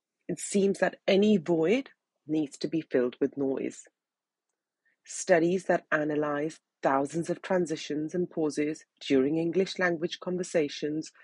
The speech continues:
showed interesting results. The typical pause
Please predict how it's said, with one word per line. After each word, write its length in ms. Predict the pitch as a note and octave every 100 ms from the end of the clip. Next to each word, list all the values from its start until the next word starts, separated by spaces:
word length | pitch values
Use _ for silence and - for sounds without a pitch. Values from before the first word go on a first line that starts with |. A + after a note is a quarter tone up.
| - _
showed 480 | - - A#3 D#3 - _ _ _ -
interesting 560 | C#3 - C#3 - D#3+
results. 580 | E3 G3+ E3+ - - - _ _ _ _ _ _ _ _ _ _ _
The 80 | -
typical 440 | - F#3 A#3 A#3
pause 640 | G#3+ - F#3 D#3+ D#3 D#3+